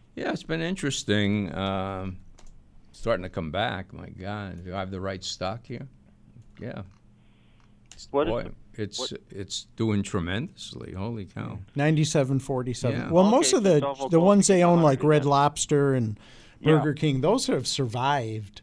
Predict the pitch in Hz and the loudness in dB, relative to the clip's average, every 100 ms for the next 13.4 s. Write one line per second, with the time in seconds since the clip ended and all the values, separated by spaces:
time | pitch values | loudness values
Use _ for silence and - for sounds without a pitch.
0 | - 127 127 - 127 175 143 127 98 139 | -4 0 0 -4 -6 -2 -2 -2 -4 -12
1 | 139 135 123 139 139 123 120 107 139 127 | -10 -10 -8 -6 -6 -6 -8 -6 -6 -2
2 | 123 120 110 107 104 113 120 120 120 - | 0 0 -2 -4 -4 -2 0 0 -2 -6
3 | 104 110 117 120 113 117 113 110 113 107 | -6 0 0 0 0 0 0 -4 -14 -10
4 | 101 98 104 123 104 80 - - - - | -8 -8 -10 -8 -8 -8 -14 -20 -16 -6
5 | 127 - 151 135 127 120 127 127 120 110 | -6 -2 -4 0 0 0 -2 -4 -6 -8
6 | 127 - 123 117 113 104 104 117 117 104 | -8 0 2 2 0 -4 -6 -4 -2 -2
7 | 95 _ - 104 - - - - - 113 | -4 _ -4 -4 -4 -18 -20 -12 -4 0
8 | 110 107 107 107 120 110 101 98 101 92 | 2 2 0 -4 -2 -2 -2 -6 -10 -4
9 | 123 117 117 - 78 104 101 92 98 - | 0 2 0 -2 -4 0 0 -2 -10 -2
10 | 113 104 98 82 - - - - - 104 | 0 2 0 -2 -8 -16 -20 -8 0 2
11 | 104 110 127 127 120 117 117 104 - 123 | 4 4 2 0 0 -2 0 -4 -2 -4
12 | 110 101 90 95 - 123 113 107 104 - | -4 -8 -10 -14 -6 -2 -2 -2 -8 -6
13 | 101 98 92 87 | -6 -2 -2 -2